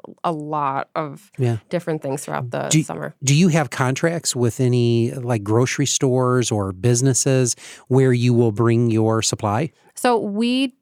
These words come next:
Speaker 1: have a wonderful, um, relationship with Plum Markets in the Metro Detroit area,
Speaker 2: Oh,
Speaker 1: and they're,
Speaker 2: okay.
Speaker 1: like, top line. We have been doing weekly orders with them for the last four years, since Mother's Day of twenty eighteen or something
Speaker 2: Oh, wow.
Speaker 1: like that, and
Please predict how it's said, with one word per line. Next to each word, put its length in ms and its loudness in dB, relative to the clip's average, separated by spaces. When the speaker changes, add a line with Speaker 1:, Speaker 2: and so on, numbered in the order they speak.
Speaker 1:
have 400 0
a 160 -4
wonderful, 1040 -4
um, 400 -4
relationship 640 -2
with 100 -8
Plum 240 0
Markets 480 -2
in 80 0
the 60 0
Metro 280 -2
Detroit 380 -6
area, 500 0
Speaker 2:
Oh, 40 -4
Speaker 1:
and 180 0
they're, 80 4
Speaker 2:
okay. 80 4
Speaker 1:
like, 300 -2
top 320 -2
line. 300 -2
We 140 0
have 140 0
been 300 0
doing 380 0
weekly 460 -4
orders 380 -4
with 140 -10
them 200 -4
for 120 -8
the 60 -4
last 320 -6
four 260 -4
years, 320 -8
since 240 -6
Mother's 320 -2
Day 160 -4
of 180 -6
twenty 400 -6
eighteen 280 -10
or 80 -10
something 180 -2
Speaker 2:
Oh, 100 4
wow. 180 2
Speaker 1:
like 100 -4
that, 160 -4
and 340 0